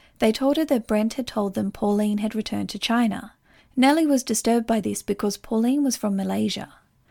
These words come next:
Harry spoke with Brent, who told his uncle that Pauline had started a new life, had new friends, and wanted to be left alone. He refused to let them into the house. The inconsistencies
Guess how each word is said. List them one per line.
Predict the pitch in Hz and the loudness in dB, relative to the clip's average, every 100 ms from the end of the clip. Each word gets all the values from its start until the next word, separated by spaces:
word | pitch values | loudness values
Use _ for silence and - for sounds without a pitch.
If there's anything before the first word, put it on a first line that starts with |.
| _ | _
Harry | - 247 277 | 0 4 4
spoke | - 247 226 | 2 0 0
with | 220 - | -2 0
Brent, | 202 214 - - | -2 -2 -6 -2
who | 202 | 0
told | 233 240 | 2 2
his | 262 220 | 2 2
uncle | 202 202 196 | -2 -2 -4
that | 220 | -4
Pauline | - 220 202 208 | -4 -2 0 -2
had | 208 208 | -2 -4
started | - 202 202 208 | -2 -2 -2 0
a | 208 | 4
new | 220 254 | 4 6
life, | 208 190 196 - | 4 0 -8 -10
had | - 196 214 | -4 -2 2
new | 226 | 2
friends, | 226 208 190 190 - | 2 -2 -4 -4 -6
and | 208 | -2
wanted | 202 202 190 | -2 -2 -4
to | - | -4
be | 185 | -4
left | 180 - 190 | -4 -6 -8
alone. | 175 170 - 190 _ _ - - - | -6 -6 -10 -14 _ _ -20 -16 0
He | 233 | 2
refused | 233 226 254 262 - | 4 2 0 0 2
to | 269 | 2
let | 226 - | 2 0
them | 208 214 | -2 0
into | 196 - | -2 -4
the | 196 | -4
house. | 190 190 190 - - _ _ _ _ _ _ - | -4 -10 -12 -14 -14 _ _ _ _ _ _ 0
The | 233 | 4
inconsistencies | 254 269 294 277 240 - 208 - 196 185 190 | 4 4 0 0 -4 -2 -4 -2 -2 -2 -6